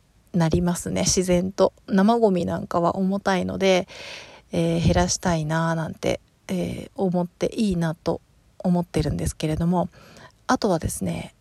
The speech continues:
えー、粗大ゴミ。粗大ゴミって持ってってくれないんですね。<laughs> 持ってってくれる人誰もいない。えー、予約する方法もなくてですね、えー、決められた日に、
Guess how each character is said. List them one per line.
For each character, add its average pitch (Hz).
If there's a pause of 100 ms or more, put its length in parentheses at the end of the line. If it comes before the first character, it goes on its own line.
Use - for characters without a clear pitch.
(240)
え 165
ー、 -
粗 208
大 269
ゴ 175
ミ。 151 (480)
粗 -
大 285
ゴ 190
ミ 175
っ - (300)
て - (720)
持 180
っ 170
て -
っ -
て -
く -
れ 196
な 202
い 180
ん 165
で 170
す 180
ね。 170
<laughs> -
持 -
っ 180
て -
っ -
て -
く 214
れ 190
る 196
人 -
誰 190
も 202
い 202
な 202
い。 180 (680)
え 190
ー、 190
予 185
約 208
す -
る 185 (380)
方 196
法 190
も 185
な 190
く -
て -
で -
す -
ね、 143 (560)
え 185
ー、 180
決 -
め 254
ら 262
れ 254
た -
日 -
に、 262